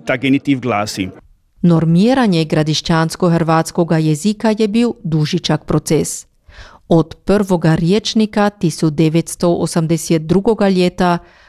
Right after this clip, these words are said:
Speaker 2: prik gramatike dvije tisuće tretoga ljeta, do online verzije gramatike je prošlo prik četrdeset ljet. Sada jezik ima suvremeni i čvrst temelj za pravilno korišćavanje na svi područji.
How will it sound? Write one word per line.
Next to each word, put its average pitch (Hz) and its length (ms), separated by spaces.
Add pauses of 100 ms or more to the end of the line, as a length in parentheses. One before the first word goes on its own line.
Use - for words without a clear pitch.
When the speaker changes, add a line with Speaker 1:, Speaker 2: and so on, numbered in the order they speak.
(140)
Speaker 2:
prik 180 300 (100)
gramatike 185 880
dvije 151 200
tisuće 160 380
tretoga 208 480
ljeta, 185 500 (400)
do 233 220 (100)
online 202 560
verzije 156 480
gramatike 190 880 (280)
je 233 100
prošlo 202 540
prik 202 500
četrdeset 190 840
ljet. 151 460 (840)
Sada 156 500 (100)
jezik 196 720
ima 214 220
suvremeni 226 680
i 233 60
čvrst 180 680
temelj 170 500 (160)
za 156 200
pravilno 180 680
korišćavanje 180 1000
na 180 140
svi 226 280
područji. 151 800